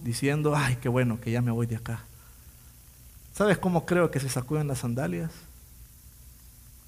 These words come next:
Yo creo que las sandalias se sacuden con lágrimas. Las sala-, las sandalias se sacuden con dolor.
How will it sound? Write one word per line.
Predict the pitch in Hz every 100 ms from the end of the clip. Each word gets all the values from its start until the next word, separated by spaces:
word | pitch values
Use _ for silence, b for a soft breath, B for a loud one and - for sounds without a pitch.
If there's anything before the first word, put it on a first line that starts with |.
| - - - -
Yo | 139
creo | 165 165
que | 165
las | 147
sandalias | 143 139 156 156
se | 147
sacuden | 131 - 165 165 156
con | 135 139
lágrimas. | 147 175 127 113 110 - - - - - - - - - - - - - - - B B B B
Las | 147 147
sala-, | 156 156 196 156
las | 160
sandalias | 180 156 208 185
se | 165
sacuden | 160 160 - 175 175
con | 160 147
dolor. | 135 147 160 156